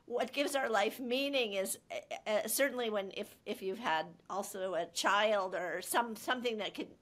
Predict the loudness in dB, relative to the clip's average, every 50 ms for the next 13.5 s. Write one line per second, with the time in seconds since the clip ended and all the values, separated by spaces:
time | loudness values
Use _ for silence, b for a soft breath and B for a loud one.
0 | _ _ _ -4 -4 -2 0 0 -2 0 0 0 0 0 0 0 0 -2 -6 -6
1 | -8 -8 -6 -4 -4 -4 -4 -4 -4 -4 -4 -4 -4 0 0 0 0 0 -2 -6
2 | -6 -6 -8 -10 -12 B B B B B B B B B -2 -2 -2 0 2 4
3 | 4 4 4 2 0 0 0 0 2 2 0 -2 0 2 4 4 4 4 4 4
4 | 4 4 4 2 0 2 2 2 2 2 2 0 4 2 2 2 0 -10 B B
5 | B B B B B B B 4 4 4 6 6 8 8 8 8 8 6 4 2
6 | 4 4 6 6 6 6 6 6 4 4 0 0 0 2 4 4 4 4 6 6
7 | 6 4 4 0 -6 -2 2 4 4 4 6 6 6 4 4 2 0 0 0 0
8 | 0 -2 -4 -10 -14 b b b b b b _ _ -6 0 2 4 4 4 2
9 | 0 -2 -2 -2 -4 -4 -4 -4 -4 -6 -6 -6 -8 -8 -6 -6 -6 -6 -6 -8
10 | -10 -12 _ -6 -4 -2 -2 -2 -2 -2 -2 0 2 2 2 2 0 -2 -2 -4
11 | -8 -10 -10 -8 -2 4 4 6 6 4 2 0 -2 -4 -6 -8 -10 -6 -4 -2
12 | -2 -2 0 0 0 2 2 0 0 0 0 -2 -2 -4 -6 -6 -8 -8 -6 -4
13 | -4 -2 0 0 0 0 -2 -4 -6